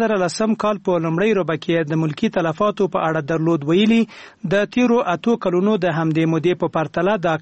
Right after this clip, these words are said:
کچه نهه ویشت فیصده راکمه شوې وه. له بلې خوا د امریکا سی ان ان ټلویزیون د دې هیواد د دفاع وزارت له قوله ویلي چې د امریکا او طالبانو ترمنځ د هوکړې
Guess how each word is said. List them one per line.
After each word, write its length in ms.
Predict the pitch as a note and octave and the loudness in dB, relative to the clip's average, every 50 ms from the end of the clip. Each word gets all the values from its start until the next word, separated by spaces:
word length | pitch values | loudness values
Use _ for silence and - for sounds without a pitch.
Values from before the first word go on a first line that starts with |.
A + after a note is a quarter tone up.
| - G#3 | -2 -4
کچه 240 | G#3 - G#3+ G#3+ G#3+ G#3 - - - - - _ - F3+ F3 G3 | -2 -2 -2 -2 -2 -2 -6 -10 -20 -20 -12 _ 0 2 2 2
نهه 240 | A#3 A3+ F3 G3+ F#3 | 2 2 2 2 0
ویشت 240 | F3 - - - - | 0 0 -2 -4 -4
فیصده 480 | E3+ D#3 - G#3+ A3 G3 F3+ E3+ F3 E3 E3 E3 | -4 -2 0 0 0 0 0 0 0 0 0 0
راکمه 340 | F3 F3 - - F#3+ G3 G3 F#3 | 0 -2 0 -2 -2 0 0 -2
شوې 240 | - G#3+ D#3 D3 D3 C#3 | -2 -2 -2 -2 -2 0
وه. 140 | D3+ D3+ D#3 D#3 - _ _ _ _ _ - - - - - - - | 0 -2 -2 -4 -6 _ _ _ _ _ -20 -20 -20 -20 -10 -2 0
له 160 | G3+ G#3 A3 | 2 2 2
بلې 220 | G#3+ F#3 B3 B3 A3+ - | 2 0 0 0 0 0
خوا 160 | - A#3 A#3 F#3+ | 0 0 0 0
د 120 | G#3+ G3+ F#3 | 0 -2 0
امریکا 300 | F3+ E3+ F3+ E3+ - G#3+ A3+ G#3+ - | 0 -2 -2 -2 0 -2 -2 -2 -2
سی 160 | - - F#3 E3+ | -2 0 0 0
ان 100 | E3+ F3 F#3+ A3 G#3+ | 0 0 -2 0 0
ان 120 | G#3+ A3 G3+ | 0 0 2
ټلویزیون 520 | - F#3 E3 D3+ E3+ E3 D3+ F3+ A3 A3 G#3 | 0 -2 0 0 0 0 2 2 2 2 2
د 60 | F3 E3+ D3 | 2 0 0
دې 80 | E3 E3 C#3+ D#3 | 0 0 2 2
هیواد 300 | E3 E3 F#3+ G#3 G#3 E3 | 2 2 2 0 0 -2
د 140 | F3+ D#3 F3 | -4 -4 -4
دفاع 200 | D#3+ - F3 E3 D#3+ | -2 -2 0 0 0
وزارت 400 | D#3+ D3 D#3 D#3+ F#3 G#3 G#3 F#3+ | 0 0 0 0 0 0 0 -2
له 40 | F#3 E3+ - E3+ | -4 -2 0 0
قوله 220 | E3 E3 D#3 D#3 | 0 0 0 0
ویلي 320 | C#3+ D#3+ F3 G3+ G#3+ A#3 | 2 2 4 4 4 2
چې 760 | A3 - - A3 A3 G#3+ - - - - - - - - F#3+ F3+ | 2 2 0 0 0 -2 -4 -8 -14 -20 -20 -20 -16 -6 -2 0
د 140 | F#3 F3+ | 0 2
امریکا 340 | F#3 F#3+ G3 F#3+ - A#3+ A#3+ A#3+ | 2 0 0 0 0 0 0 0
او 40 | A#3 - - | 0 0 -2
طالبانو 400 | F#3+ F3 F3 D#3 E3 E3 D#3+ D#3+ | -2 -2 0 -2 -2 -2 -4 -4
ترمنځ 420 | D#3+ - D#3+ D#3+ F#3 G3+ A3 A3 F#3+ D3+ E3+ | -4 -4 -2 0 0 2 2 0 0 0 -2
د 100 | E3 C#3 | -2 0
هوکړې 320 | D3 G#3 A3+ G#3+ - A3 | 0 0 0 0 0 -2